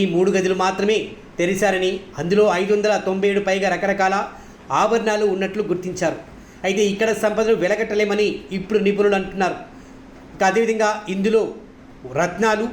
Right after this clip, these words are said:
స్వర్ణ కిరీటాలు, ధనుర్బాలు, వజ్ర వైఢూర్య, గోమేధిక పుష్పరాగాలు, కెంపులు, రత్నాలు, పగడాలు లెక్కకు మించి రాసులు రాసులుగా పోసి ఉన్నట్లు గుర్తించారు. అది కూడా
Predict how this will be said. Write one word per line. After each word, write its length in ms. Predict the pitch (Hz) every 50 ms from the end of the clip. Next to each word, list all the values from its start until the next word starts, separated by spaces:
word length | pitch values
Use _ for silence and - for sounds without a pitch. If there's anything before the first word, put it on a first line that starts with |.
| - - - - - - - - - - - -
స్వర్ణ 360 | 202 208 208 214 214 226 220
కిరీటాలు, 640 | 214 - 190 180 220 233 233 220 208 208 202 214 226 - - - - - 135 135
ధనుర్బాలు, 580 | 165 185 202 202 170 185 190 185 190 196 214 240 - - - - - - - - - - -
వజ్ర 300 | 160 175 175 - 202 190
వైఢూర్య, 520 | 170 160 170 196 208 190 220 220 208 208 196 214 202 - - - - - - - - -
గోమేధిక 520 | 147 185 214 226 226 226 226 220 226 226 220 190 -
పుష్పరాగాలు, 680 | 165 - - - 208 196 190 190 185 185 185 185 202 214 - - - - - - - - - - -
కెంపులు, 460 | 170 180 185 190 - - 208 202 208 226 - - - - - 127 123
రత్నాలు, 600 | 147 160 - - 196 208 202 196 202 208 226 240 - - - - -
పగడాలు 640 | 165 165 190 202 202 202 196 196 220 233 - - - - - - - - - -
లెక్కకు 500 | 135 170 190 202 - - 247 254 254 247
మించి 560 | 233 233 247 247 - - - 277 226 156 - - - - - - - - - 123 123
రాసులు 540 | 143 165 185 220 269 254 254 - 269 254 262
రాసులుగా 560 | 220 214 208 233 240 - 262 247 247 240 240
పోసి 320 | 233 233 220 226 - 226 226
ఉన్నట్లు 340 | 220 220 220 214 - 220
గుర్తించారు. 560 | 196 175 202 202 - 196 185 - 170 151 - - - - - - - - - - - - - - - - - - - - - - - - -
అది 140 | 165 185 214
కూడా 300 | 208 202 214 208 214 220